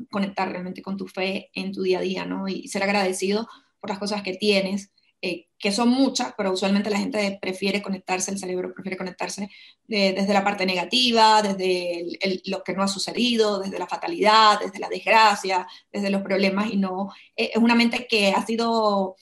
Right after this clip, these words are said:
digamos, muchas mentes han sido criadas para, eh, pensar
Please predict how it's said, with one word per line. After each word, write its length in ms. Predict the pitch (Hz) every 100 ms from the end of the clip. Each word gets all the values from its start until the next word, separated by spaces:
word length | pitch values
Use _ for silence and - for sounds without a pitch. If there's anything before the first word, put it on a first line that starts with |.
| - -
digamos, 500 | 208 220 196 190 -
muchas 320 | - 233 247 226
mentes 340 | 226 220 233
han 100 | 208
sido 200 | 208 208
criadas 400 | - 190 196 208 -
para, 480 | 202 190 196 226 - _ - _ -
eh, 300 | 185 185 175
pensar 720 | 196 190 - 233 214 190 -